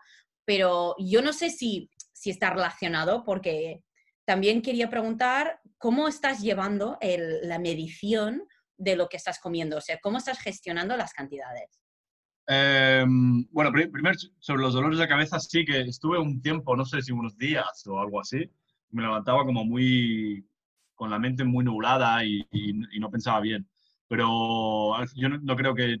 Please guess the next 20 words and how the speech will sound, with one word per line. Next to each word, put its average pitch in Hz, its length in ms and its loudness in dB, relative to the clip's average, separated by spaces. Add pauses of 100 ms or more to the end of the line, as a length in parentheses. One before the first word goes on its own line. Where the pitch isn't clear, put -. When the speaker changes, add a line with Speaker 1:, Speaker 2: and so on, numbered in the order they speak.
Speaker 2:
fue 120 120 0
nada 117 200 0
que 117 80 0
ver 117 80 0
con 113 100 -4
la 113 100 0
dieta 123 240 0
al 117 80 -4
final, 127 240 0
a 143 60 -2
lo 123 60 -2
mejor 117 240 -4
acostumbrarme 120 580 0
un 113 80 -4
poco, 143 440 -6
pero 104 500 0
ya 110 100 -2
se 131 120 -4
me 127 100 0
pasó 147 440 -2